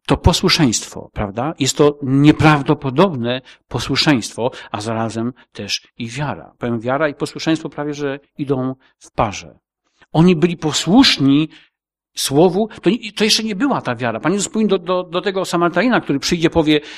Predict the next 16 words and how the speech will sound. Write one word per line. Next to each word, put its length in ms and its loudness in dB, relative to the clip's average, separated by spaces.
„Wiara 340 4
twoja 320 0
cię 140 -6
uzdrowiła”. 280 0
A 60 -2
to 80 -2
jest 160 -2
posłuszeństwo. 760 -2
Oni 260 0
wykonali 580 2
to, 240 -4
co 340 -2
im 200 0
Jezus 320 0
Chrystus 420 -4
powiedział. 580 -10